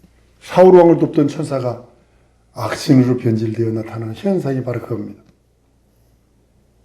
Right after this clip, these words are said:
에스겔서 십사 장 십구 절로 십 절까지 말하면, 구 절로 십 절까지 보면 이렇게 말합니다.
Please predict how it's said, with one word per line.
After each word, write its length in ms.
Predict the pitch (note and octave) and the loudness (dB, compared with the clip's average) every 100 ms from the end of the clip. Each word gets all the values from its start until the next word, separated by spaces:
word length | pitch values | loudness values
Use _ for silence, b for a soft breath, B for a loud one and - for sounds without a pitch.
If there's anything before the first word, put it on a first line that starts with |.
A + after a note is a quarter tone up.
| _ _ _ _ - | _ _ _ _ 2
에스겔서 420 | B2+ B2 B2+ B2+ | 4 4 2 0
십사 340 | - - - C3+ | -2 -4 -2 0
장 120 | C3 | -2
십구 280 | B2 - C#3+ | -4 -8 -4
절로 180 | B2+ B2 | -2 -2
십 180 | - - | -8 -6
절까지 320 | C#3+ B2+ A2+ | -4 -4 -4
말하면, 500 | G#2+ G#2 A#2 A#2+ - b b - | -6 -8 -8 -10 -16 b b -6
구 160 | D3+ | 0
절로 220 | C3 C#3+ | 2 4
십 180 | D3+ - | 2 2
절까지 360 | E3+ C#3+ C3+ A#2 | -4 -2 -4 -4
보면 220 | A2+ A#2 | -4 -4
이렇게 200 | A2+ A2+ | -6 -8
말합니다. 480 | G#2+ G#2 G2+ G2+ | -12 -12 -12 -14